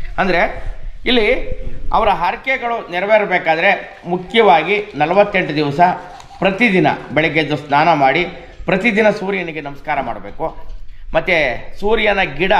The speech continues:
ಬಿಳಿ ಎಕ್ಕದ ಗಿಡ ಏನು ಬರುತ್ತೆ ಅದಕ್ಕೆ ಸಾಧ್ಯವಾದ್ರೆ ಹತ್ರದಲ್ಲಿದ್ದರೆ ನೀರು ಹಾಕಬೇಕು. ಅದು ಹಾಕಿದ್ದಾದಮೇಲೆ ಪ್ರತಿದಿನ ಸೂರ್ಯನಿಗೆ ಆರ್ಗಿ ಯಾರು ಕೊಡ್ತಿರ್ತಾರೆ, "ಓಂ ಆದಿತ್ಯಾಯ ನಮಃ" ಅಂತ ಬಿಟ್ಟು ಅಂತೇಳಿ ಹನ್ನೊಂದು ಸಲ ಅವರು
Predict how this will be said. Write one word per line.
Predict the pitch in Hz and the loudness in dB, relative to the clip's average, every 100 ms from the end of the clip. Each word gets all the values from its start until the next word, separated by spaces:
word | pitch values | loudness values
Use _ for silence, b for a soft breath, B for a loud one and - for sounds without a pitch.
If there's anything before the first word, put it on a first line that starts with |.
| - - | 0 -4
ಬಿಳಿ | 180 208 | -2 2
ಎಕ್ಕದ | 190 - 165 | 0 0 -4
ಗಿಡ | 156 | 0
ಏನು | 156 131 | 0 0
ಬರುತ್ತೆ | 135 135 180 - - - - | -2 -2 -2 -4 -6 -4 0
ಅದಕ್ಕೆ | 151 156 156 | 0 2 0
ಸಾಧ್ಯವಾದ್ರೆ | 147 165 160 151 147 | 2 2 2 0 0
ಹತ್ರದಲ್ಲಿದ್ದರೆ | 139 170 156 139 135 180 | -2 0 0 0 0 2
ನೀರು | 139 156 147 | 2 4 2
ಹಾಕಬೇಕು. | 127 107 - - - - b b b - | 0 -6 -8 -8 -8 -6 b b b 0
ಅದು | - 190 | 2 4
ಹಾಕಿದ್ದಾದಮೇಲೆ | 220 233 220 190 185 196 | 2 2 0 0 2 -2
ಪ್ರತಿದಿನ | 170 190 196 202 196 | 0 -2 -2 0 0
ಸೂರ್ಯನಿಗೆ | 180 196 196 175 147 | 2 2 2 2 2
ಆರ್ಗಿ | 156 170 175 | 2 0 0
ಯಾರು | 151 - | 0 0
ಕೊಡ್ತಿರ್ತಾರೆ, | 139 131 135 127 131 | -4 -4 -4 0 0
"ಓಂ | 123 156 185 196 - | 2 4 4 2 2
ಆದಿತ್ಯಾಯ | 143 165 175 - 151 147 | 2 2 0 0 2 2
ನಮಃ" | 143 139 143 | 0 0 0
ಅಂತ | 139 135 | 0 -2
ಬಿಟ್ಟು | 143 147 | 0 -2
ಅಂತೇಳಿ | 135 147 | 0 2
ಹನ್ನೊಂದು | 127 143 156 | 2 2 0
ಸಲ | 147 139 | 2 2
ಅವರು | 131 135 110 104 B | 2 0 -2 -4 B